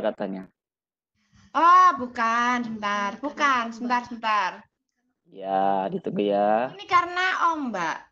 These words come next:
Speaker 2: Sebentar ya. Ini, nih, nih. Nah, ini. Ini di sini ada tulisan puluhan titik pantai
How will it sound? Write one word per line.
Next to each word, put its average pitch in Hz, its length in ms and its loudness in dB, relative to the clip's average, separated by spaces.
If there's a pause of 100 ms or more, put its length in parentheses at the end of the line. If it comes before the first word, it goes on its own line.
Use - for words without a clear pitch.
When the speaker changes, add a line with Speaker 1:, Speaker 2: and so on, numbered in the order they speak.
(160)
Speaker 2:
Sebentar 196 400 -12
ya. 180 800 -4 (560)
Ini, 277 240 -8
nih, 180 160 -8
nih. 170 240 -10
Nah, 214 320 2
ini. 247 240 -6 (1600)
Ini 415 480 -10
di 285 160 -2
sini 392 160 -2
ada 285 240 0
tulisan 285 560 -2
puluhan 359 400 0
titik 330 400 -8
pantai 320 640 -2